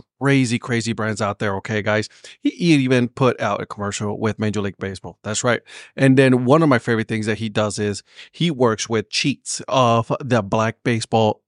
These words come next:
Mixtape. That's right. Uh, he'll be on, on the podcast later on. But this time, we're gonna talk to Flobo, okay?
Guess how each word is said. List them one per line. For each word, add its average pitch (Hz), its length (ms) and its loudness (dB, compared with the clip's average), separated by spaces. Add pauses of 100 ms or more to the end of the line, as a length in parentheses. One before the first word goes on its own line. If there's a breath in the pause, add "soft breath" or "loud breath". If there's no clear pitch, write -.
(100)
Mixtape. 113 680 0 (280 loud breath)
That's 117 240 0
right. 113 200 2 (280)
Uh, 135 100 0 (120)
he'll 139 260 2
be 123 120 6
on, 107 160 4
on 101 100 -2
the 101 60 -4
podcast 101 680 -4
later 104 300 -2
on. 95 180 -2 (320 loud breath)
But 127 220 0
this 143 220 4
time, 107 380 -2
we're 117 140 -2
gonna 107 200 -2
talk 104 220 -8
to 104 120 -10
Flobo, 98 460 -4
okay? 107 340 2